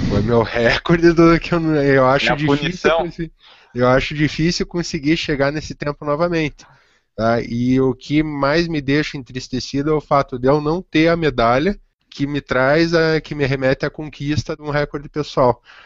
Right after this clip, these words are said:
Speaker 1: Tipo, naquele dia foi tudo perfeito, tá? O tempo tava bom, eu tava bem, tá? Acabei fazendo meu, meus melhores dez quilômetros da vida, fiz em quarenta e sete minutos. A corrida fluiu de uma maneira que,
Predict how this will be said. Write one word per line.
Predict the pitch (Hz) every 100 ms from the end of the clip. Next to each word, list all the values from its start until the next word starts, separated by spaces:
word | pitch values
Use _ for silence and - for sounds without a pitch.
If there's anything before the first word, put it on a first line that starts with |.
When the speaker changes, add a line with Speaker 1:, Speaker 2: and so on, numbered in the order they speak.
| _ _
Speaker 1:
Tipo, | 104 113 110 110
naquele | 107 123 123
dia | 117 127 143 151
foi | - 135
tudo | - 165 185
perfeito, | - 170 - 151 131 - 90 _ _ _ -
tá? | 101 104
O | 92
tempo | - 143 151
tava | 151 143 127
bom, | 120 120 139 156 - _
eu | - 123 165
tava | 180 151 135
bem, | 113 113 143 - _ _ _
tá? | 113 117
Acabei | - 113 123
fazendo | 131 135 120 131 139 143
meu, | 135 131 127 120
meus | 113 123 123 123
melhores | 123 127 151 170
dez | 135 143
quilômetros | - 143 135 143 -
da | 151
vida, | 147 135 101
fiz | 107 110
em |
quarenta | 110 110 123 143
e | 127
sete | 135 127 135
minutos. | 131 127 107 - - _ _ -
A | 92
corrida | - 104 131 147
fluiu | - 127 127 175
de |
uma | 156 139
maneira | 123 120 139 165
que, | -